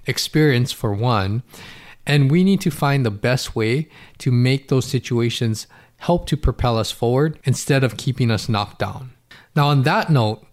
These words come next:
the second point that I want to bring up is everyone has their journey, and it's about embracing the process, embracing that journey, because it's during these times that we experience hardships,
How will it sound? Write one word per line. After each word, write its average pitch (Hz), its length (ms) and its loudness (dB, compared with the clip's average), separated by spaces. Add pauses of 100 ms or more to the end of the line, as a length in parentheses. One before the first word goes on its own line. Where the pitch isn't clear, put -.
(500)
the 127 100 0
second 214 440 0
point 127 240 0
that 113 140 -2
I 107 60 -2
want 107 260 -2
to 120 80 -6
bring 104 260 -2
up - 240 -6
is 127 160 -4 (140)
everyone 196 480 4
has 135 280 2
their 120 160 2
journey, 107 460 -4 (880)
and 139 120 2
it's 143 160 0
about 143 600 -2
embracing 127 800 -2
the 110 100 -4
process, - 800 -8 (240)
embracing 147 600 2
that 165 160 0
journey, 143 420 0 (840)
because 139 720 0 (300)
it's - 400 -4 (420)
during 220 340 4
these 196 200 4
times 165 460 2
that 117 160 0
we 123 100 -2
experience 127 720 -2
hardships, - 880 -6